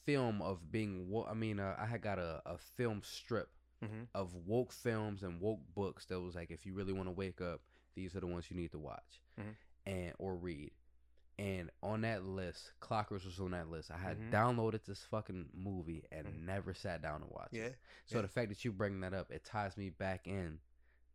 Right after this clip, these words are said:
Speaker 1: to that same path of
Speaker 2: Yep.
Speaker 1: like, you know what, this is something that I really s-, need to sit down and watch. So
Speaker 2: Watch it.
Speaker 1: I appreciate y'all even bringing this up.
Speaker 2: Watch that movie, bro.
Speaker 1: Because that has been sitting in my library,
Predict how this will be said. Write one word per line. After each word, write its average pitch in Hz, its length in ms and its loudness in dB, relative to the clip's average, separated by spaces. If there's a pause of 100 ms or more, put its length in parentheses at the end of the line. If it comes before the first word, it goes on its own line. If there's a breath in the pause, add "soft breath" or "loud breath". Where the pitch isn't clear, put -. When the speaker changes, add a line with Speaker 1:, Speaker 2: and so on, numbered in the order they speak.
(340)
Speaker 1:
to 110 140 2
that 92 200 4
same 98 400 -2
path 92 480 2 (220)
of 95 60 2
Speaker 2:
Yep. 123 120 2
Speaker 1:
like, 87 300 -2
you 101 80 0
know 95 160 2
what, 98 200 2
this 110 200 -4
is 113 80 -2
something 101 340 0
that 85 140 0
I 92 80 4 (120)
really 98 240 0
s-, - 280 -10
need 110 240 -2
to 98 40 -8
sit 95 240 -4
down 95 200 0
and 87 100 -6
watch. 160 300 0
So 101 160 -2
Speaker 2:
Watch 98 160 -4
it. 95 160 -6
Speaker 1:
I 156 140 6
appreciate 156 500 0
y'all 107 120 0
even 107 180 -2
bringing 123 280 0
this 113 220 -2
up. 143 160 2
Speaker 2:
Watch 110 260 2
that 120 140 4
movie, 117 260 -2
bro. 104 180 2
Speaker 1:
Because 120 260 6
that 139 200 6
has 139 220 4
been 110 120 2
sitting 135 380 2
in 120 140 4
my 113 140 6
library, 107 760 2